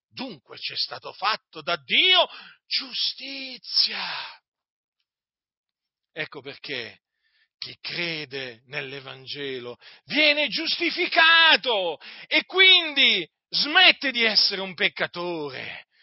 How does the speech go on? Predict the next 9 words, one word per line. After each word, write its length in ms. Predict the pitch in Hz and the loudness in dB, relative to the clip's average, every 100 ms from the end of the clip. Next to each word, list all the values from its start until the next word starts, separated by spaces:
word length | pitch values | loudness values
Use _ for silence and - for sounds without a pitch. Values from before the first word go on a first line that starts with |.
| _ | _
eh? 320 | - 160 226 220 _ | -8 -2 -2 -4 _
E 180 | 165 160 | -4 -2
passa 480 | - 165 - - 147 | -2 0 2 2 0
dalla 240 | 151 147 | -4 -4
parte 540 | - 156 147 - 143 | -2 -2 -2 -8 -14
dei 180 | 127 139 | -12 -12
giusti, 680 | 117 - 190 - - - - - _ _ _ | -14 -18 -10 -6 -6 -6 -16 -20 _ _ _
perché 320 | - 165 - 165 | -14 -10 -6 -4
viene 520 | 190 226 233 214 | 2 2 4 2